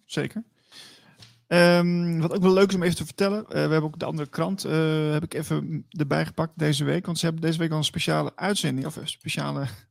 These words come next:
<laughs> editie. En, eh, ook, eh, onze journalist Ido Dijkstra heeft er een leuke bijdrage in geschreven. En, eh, dat, eh, het gaat namelijk over, het is een, namelijk een, een vredeseditie deze week.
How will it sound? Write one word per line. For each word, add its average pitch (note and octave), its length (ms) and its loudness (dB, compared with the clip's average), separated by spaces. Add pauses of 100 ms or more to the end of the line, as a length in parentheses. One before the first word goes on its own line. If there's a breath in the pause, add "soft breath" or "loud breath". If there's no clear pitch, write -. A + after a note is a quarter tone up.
(160)
<laughs> - 360 -20
editie. - 540 -8 (440 loud breath)
En, D#3+ 220 -6
eh, E3+ 200 -2
ook, G#3 260 2
eh, F3 60 2
onze D#3+ 1160 4 (920)
journalist F#3 680 2
Ido F#3+ 220 2
Dijkstra G3 320 -2
heeft C#3 140 -2
er D3 80 -2
een C3+ 140 -4
leuke C3 200 -4
bijdrage A#2+ 520 -4
in B2+ 360 -8
geschreven. C3 680 -8
En, D3+ 300 -6
eh, C#3 60 -8 (100)
dat, - 280 -12
eh, D3 140 -4
het C#3+ 120 -8
gaat E3 140 -4
namelijk D#3 300 0
over, C#3+ 120 0
het D#3+ 100 -8
is E3 100 -2
een, E3 120 2
namelijk D#3+ 280 2
een, - 220 0
een D3 80 6
vredeseditie E3+ 840 0
deze E3 280 2
week. F3 260 -4